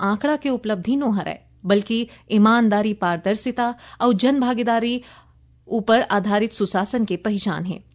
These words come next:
उमन कहिन है कि राज्य सरकार हर टैक्स प्रशासन ला जन केंद्रित और टेक्नोलॉजी संचालित बना के ये सिद्ध कर दे है कि अगर इच्छा शक्ति हो ही त राजस्व घलो बाढ़ जथे। छत्तीसगढ़ रियल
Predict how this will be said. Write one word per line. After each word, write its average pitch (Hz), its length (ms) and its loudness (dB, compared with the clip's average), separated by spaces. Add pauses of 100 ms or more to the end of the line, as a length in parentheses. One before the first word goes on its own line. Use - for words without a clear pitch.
(140)
उमन 202 280 2
कहिन 196 300 0
है 240 180 -2 (280)
कि 240 80 2
राज्य 233 300 2
सरकार 240 440 0
हर 240 160 -4 (120)
टैक्स 214 240 -2
प्रशासन 214 560 -2
ला 226 160 0 (160)
जन 233 200 0
केंद्रित 202 480 -2 (180)
और 254 120 0
टेक्नोलॉजी 269 580 -2
संचालित 202 500 -2
बना 180 300 -4
के 208 120 -6 (320)
ये 240 100 0
सिद्ध 240 320 -4
कर 214 220 -2
दे 208 160 -2
है 190 220 -6 (240)
कि 240 80 2
अगर 247 260 4
इच्छा 220 360 -2
शक्ति 202 400 -4
हो 180 180 -2
ही 233 240 -4 (240)
त 254 40 -2
राजस्व 262 580 0
घलो 202 420 -2
बाढ़ 165 220 -2
जथे। 170 340 -10 (1160)
छत्तीसगढ़ 285 640 2
रियल 262 340 2